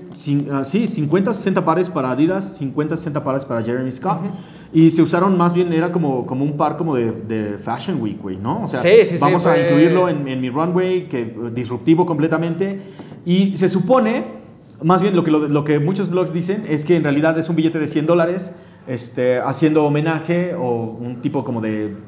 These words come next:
Speaker 1: de,
Speaker 2: Sí.
Speaker 1: este, sí, un homage para el costo original del Forum en mil novecientos ochenta y cuatro, pero
Speaker 2: Que fue de los primeros pares de tenis que costaban cien dólares.
Speaker 1: Exacto, exactamente, güey, cien pinches dólares por la construcción, pero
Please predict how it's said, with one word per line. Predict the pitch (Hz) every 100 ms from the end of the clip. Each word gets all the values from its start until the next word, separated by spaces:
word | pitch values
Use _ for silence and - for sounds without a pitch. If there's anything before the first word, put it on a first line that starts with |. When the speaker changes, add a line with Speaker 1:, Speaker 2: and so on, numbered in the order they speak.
| 107
Speaker 1:
de, | 107 104
Speaker 2:
Sí. | 98 185
Speaker 1:
este, | - - -
sí, | 202 190
un | 175
homage | 180 170 185 175
para | - 135 123 - - -
el | 143 135
costo | 170 175 180
original | 147 143 151 156
del | 147 139 135 131 131 127 127
Forum | 160 160 180
en | 139
mil | 135
novecientos | 131 131 127
ochenta | 131 135 123
y |
cuatro, | 120 160 160 165
pero | 170 269 220 262 330 - -
Speaker 2:
Que | 139
fue | 156 196
de |
los | 220 190
primeros | 160 160 196 190
pares | - 185 208 214
de | 147
tenis | - 175 233
que | - 151
costaban | - 117 135 147 156
cien | 135 113
dólares. | 123 160 120
Speaker 1:
Exacto, | - 135 113 113
exactamente, | - 143 151 156 160 151
güey, | 104 101
cien | 160 165 160
pinches | 160 160 123
dólares | 147 131 107
por | 120
la | 117
construcción, | 120 117 117 160 139 -
pero | 240 240 214